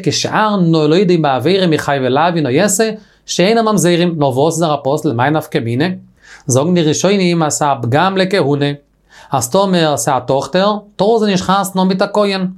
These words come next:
אז ער ווארט חללה. תומאס האזון, איז אנדערע שוין אין זאגן, אז באזון דא קען איך קיין נפקא מינה.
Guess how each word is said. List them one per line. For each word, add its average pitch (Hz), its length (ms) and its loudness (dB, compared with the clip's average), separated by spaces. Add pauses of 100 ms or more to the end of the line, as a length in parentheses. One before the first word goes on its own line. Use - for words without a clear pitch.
(300)
אז 147 140 0
ער 190 80 2
ווארט 185 160 2
חללה. 160 380 0 (680)
תומאס 170 340 0
האזון, 135 500 0
איז 180 100 0
אנדערע 214 340 2
שוין 185 160 0
אין 165 80 2
זאגן, 170 180 2
אז 151 120 -2
באזון 135 380 0
דא 147 60 -2
קען 143 140 -2
איך 139 80 -2
קיין 143 140 -2
נפקא 127 200 -4
מינה. 107 260 -2